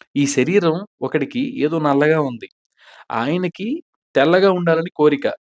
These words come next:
ఈలోగా కుష్టు వ్యాధి వచ్చింది. కుష్టు వ్యాధి వచ్చి తెల్లటి మచ్చలు వచ్చాయి. "అబ్బా, ఎలా తెల్లగా అవ్వలేకపోయాను గాని, ఎంత బాగుందో తెల్ల మచ్చలు" అని చెప్పి అంటి పెట్టుకున్నాడనుకోండి, వేళ్ళు ఊడిపోతాయి. తన శరీరంలోనే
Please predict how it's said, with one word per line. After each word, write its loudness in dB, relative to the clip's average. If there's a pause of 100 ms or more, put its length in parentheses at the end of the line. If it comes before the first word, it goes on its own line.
(160)
ఈలోగా 2 (100)
కుష్టు -8
వ్యాధి 4
వచ్చింది. -8 (240)
కుష్టు -6
వ్యాధి 0
వచ్చి -8
తెల్లటి -4
మచ్చలు -2
వచ్చాయి. -6 (420)
"అబ్బా, -4 (140)
ఎలా -2
తెల్లగా 2
అవ్వలేకపోయాను 0
గాని, -6 (260)
ఎంత -2
బాగుందో 2
తెల్ల 2
మచ్చలు" -2
అని -6 (100)
చెప్పి -6
అంటి -4
పెట్టుకున్నాడనుకోండి, -4 (520)
వేళ్ళు -2
ఊడిపోతాయి. -6 (520)
తన 4
శరీరంలోనే -2